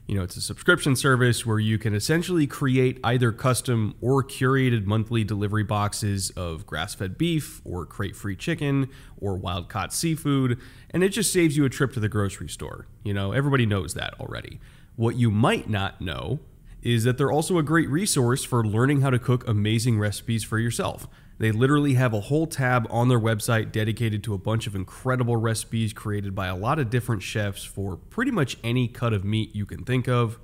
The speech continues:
So you can go through all those and then get inspired to make something delicious. And then if you want the convenience, you can just stay on ButcherBox's website and make up a box of all these different cuts that you want to cook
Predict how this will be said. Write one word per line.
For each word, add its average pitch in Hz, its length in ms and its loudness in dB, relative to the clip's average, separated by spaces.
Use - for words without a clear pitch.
So - 160 -2
you 127 80 4
can 110 160 2
go 151 160 6
through 170 240 2
all 135 180 6
those 110 460 4
and 110 100 2
then 107 120 2
get 131 140 2
inspired 120 520 2
to 110 80 -2
make 107 240 -2
something 95 340 -4
delicious. 120 800 0
And 107 120 0
then 120 120 4
if 110 100 -2
you 123 80 2
want 135 220 2
the 110 80 -2
convenience, 139 640 2
you 123 80 2
can 135 100 0
just 120 220 0
stay 107 180 -2
on 117 160 2
ButcherBox's 107 640 -2
website 143 580 0
and 104 180 0
make 120 220 2
up 143 160 0
a 135 80 0
box 110 400 0
of 98 320 -6
all 135 220 0
these 123 160 2
different 120 280 -2
cuts 110 280 -2
that 107 100 -6
you 95 80 -6
want 104 160 -2
to 92 60 -6
cook 190 320 -2